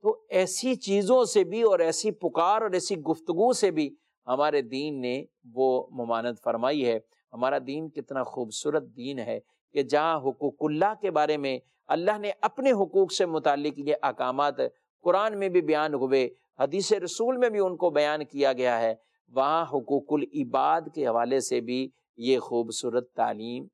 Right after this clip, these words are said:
ارشاد فرمائی گئی ہے۔ اللہ رب العالمین مجھے آپ کو قرآن پاک کی اس خوبصورت تعلیمات پر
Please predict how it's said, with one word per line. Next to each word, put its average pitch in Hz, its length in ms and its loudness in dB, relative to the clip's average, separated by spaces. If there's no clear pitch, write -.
ارشاد 107 440 -2
فرمائی 104 420 -4
گئی 101 180 -10
ہے۔ - 120 -10
اللہ 135 200 -2
رب 127 260 0
العالمین 127 640 -2
مجھے 160 500 2
آپ 151 360 0
کو - 160 0
قرآن 143 440 0
پاک 139 380 0
کی 135 140 -6
اس 123 160 -8
خوبصورت 127 540 -2
تعلیمات 165 560 0
پر 160 140 2